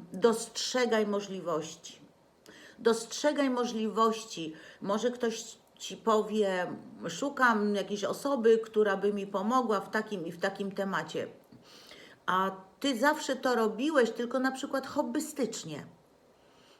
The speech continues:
Nie jesteś z zawodu, e, tylko bardzo cię zawsze taka sfera interesowała. To ja bym się powiedziała, wiesz co, ja ci chętnie pomogę.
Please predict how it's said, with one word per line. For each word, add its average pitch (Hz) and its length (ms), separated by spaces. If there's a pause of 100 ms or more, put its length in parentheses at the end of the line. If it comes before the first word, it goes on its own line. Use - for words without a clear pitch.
Nie 240 180
jesteś 247 580
z 180 140
zawodu, 202 680 (560)
e, 180 240
tylko 202 580
bardzo 214 320
cię 208 160
zawsze 214 280
taka 202 240
sfera 202 320
interesowała. 185 800
To 165 120
ja 220 160
bym 233 200
się 202 280 (300)
powiedziała, 196 460
wiesz 214 160
co, 349 120
ja 370 160
ci 320 140
chętnie 262 420
pomogę. 185 560